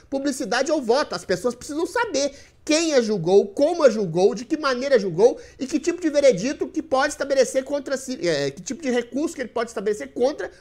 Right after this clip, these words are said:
um veredito que às vezes é injusto de um juiz. Isso, assim, é a função mais clara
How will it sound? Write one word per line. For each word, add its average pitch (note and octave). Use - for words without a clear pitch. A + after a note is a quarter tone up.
um B3+
veredito B3+
que -
às B3
vezes C4
é D#4
injusto D4
de E4+
um G4
juiz. E4
Isso, A#3
assim, D#4
é C4
a A#3+
função C#4+
mais F4
clara C4+